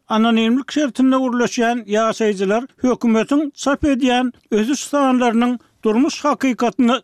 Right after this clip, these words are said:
düýpden gabat gelmeýändigini, ilatyň uly böleginiň ýyl-ýyldan garyp düşýändigini, ýurtdaky azyk kynçylyklarynyň çuňlaşýandygyny aýdýarlar. Bu ýagdaý döwlet dukanlaryna el ýeterli bahadan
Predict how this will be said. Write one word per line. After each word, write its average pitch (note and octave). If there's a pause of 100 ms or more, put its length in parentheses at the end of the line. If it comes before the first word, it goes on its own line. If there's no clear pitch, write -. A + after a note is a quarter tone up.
(100)
düýpden A#3
gabat A#3
gelmeýändigini, G#3+ (100)
ilatyň A#3 (100)
uly B3+
böleginiň B3+ (160)
ýyl-ýyldan B3+ (100)
garyp A3+
düşýändigini, G#3 (200)
ýurtdaky A#3
azyk A#3
kynçylyklarynyň B3 (240)
çuňlaşýandygyny A3+
aýdýarlar. G3 (280)
Bu C4+
ýagdaý C4+ (160)
döwlet A3+ (100)
dukanlaryna A#3+ (200)
el A#3
ýeterli G#3+
bahadan B3+